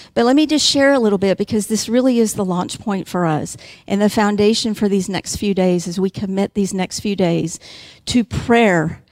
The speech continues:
and preparation to meet with the Lord at the feast. Can we do that? Okay.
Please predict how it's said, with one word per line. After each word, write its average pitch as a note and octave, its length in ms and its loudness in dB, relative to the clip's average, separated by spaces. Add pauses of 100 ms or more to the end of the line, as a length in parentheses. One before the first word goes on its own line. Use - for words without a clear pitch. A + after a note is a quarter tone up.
(280)
and G3+ 180 0
preparation G3 1000 2
to A#3 200 0
meet G#3 320 2
with G3 220 2
the F#3+ 140 0
Lord F3+ 520 2 (1000)
at E3+ 200 0
the G3 80 -2
feast. - 540 -8 (920)
Can G#3 140 -4
we F#3 80 0
do G3 120 2
that? A#3 260 0 (1120)
Okay. G#3+ 420 -2